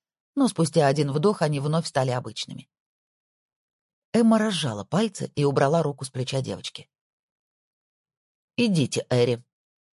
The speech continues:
велела, почти не разжимая губ. «Светлейшая Эльера права.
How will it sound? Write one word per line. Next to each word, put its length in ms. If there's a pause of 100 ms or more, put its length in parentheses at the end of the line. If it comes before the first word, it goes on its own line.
(380)
велела, 380
почти 320
не 120
разжимая 420
губ. 260 (1200)
«Светлейшая 580
Эльера 320
права. 380